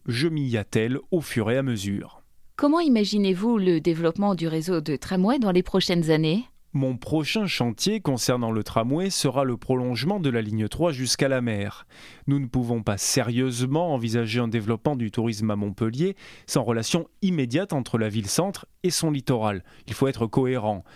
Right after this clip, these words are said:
Speaker 1: Je ferai mon possible pour réussir cette connexion à la mer très attendue. Le treize juin, un conseil d'agglomération extraordinaire sera consacré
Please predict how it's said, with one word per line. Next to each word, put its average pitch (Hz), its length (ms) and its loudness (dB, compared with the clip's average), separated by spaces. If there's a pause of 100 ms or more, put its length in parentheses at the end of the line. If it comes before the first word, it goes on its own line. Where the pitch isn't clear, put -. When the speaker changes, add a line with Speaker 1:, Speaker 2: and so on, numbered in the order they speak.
(260)
Speaker 1:
Je 139 140 2
ferai 180 220 0
mon 120 240 -2
possible 143 560 0
pour 110 300 -2
réussir 131 560 0
cette - 200 -2
connexion 117 520 0
à - 20 0
la 104 100 -2
mer 104 280 -4
très 139 280 -2
attendue. 113 600 -2 (420)
Le 110 160 -2
treize 120 240 -2
juin, 131 560 -2
un 110 120 0
conseil 147 340 0
d'agglomération 120 680 0
extraordinaire 131 600 -2
sera 113 260 0
consacré 117 560 -2